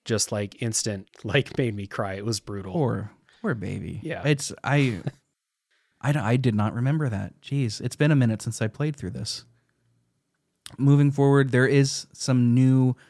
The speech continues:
Speaker 2: context with the Louise fight on the beach. Um, it just sort of highlights the relationship that, uh, she had with the postman. Uh, it
Speaker 1: Mm-hmm.
Speaker 2: was, it wasn't weird. It was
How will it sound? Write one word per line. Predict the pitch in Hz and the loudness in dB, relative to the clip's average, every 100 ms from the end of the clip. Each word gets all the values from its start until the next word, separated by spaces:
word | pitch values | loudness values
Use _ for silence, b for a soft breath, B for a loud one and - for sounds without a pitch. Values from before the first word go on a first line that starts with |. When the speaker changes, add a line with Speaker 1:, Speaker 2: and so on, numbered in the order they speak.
| b _ | b _
Speaker 2:
context | 131 127 127 123 - | -2 0 0 -2 -4
with | 123 | -4
the | - | 0
Louise | 110 107 120 160 160 | 0 2 2 0 -2
fight | - 160 160 - | -4 -4 -2 -2
on | 120 | -2
the | 113 | 0
beach. | 127 165 - - b b b b b _ 120 | 0 -2 -4 -8 b b b b b _ -2
Um, | 113 113 | 2 2
it | 107 | 0
just | 117 - | -4 -2
sort | 120 113 | -2 -2
of | 104 | -2
highlights | 117 113 110 107 - | 0 0 0 -4 -4
the | 104 | -4
relationship | 104 107 104 107 - 110 - _ 101 | -2 -2 -2 -4 -2 -4 -4 _ -4
that, | 101 98 - - _ _ _ _ | -2 -4 -10 -20 _ _ _ _
uh, | 110 104 98 | -2 0 0
she | - 120 | -2 -2
had | 104 107 | 0 0
with | 101 98 | -2 -6
the | - | -6
postman. | - 117 - 113 113 110 - _ _ _ _ - | -2 -2 -2 0 0 -2 -6 _ _ _ _ -4
Uh, | 104 101 | -2 0
it | 92 | -2
Speaker 1:
Mm-hmm. | |
Speaker 2:
was, | 98 101 101 | -2 -4 -6
it | 104 | -2
wasn't | 120 151 143 | 0 2 2
weird. | 151 151 147 | 2 2 0
It | 104 | -2
was | 101 101 - | -2 -4 -8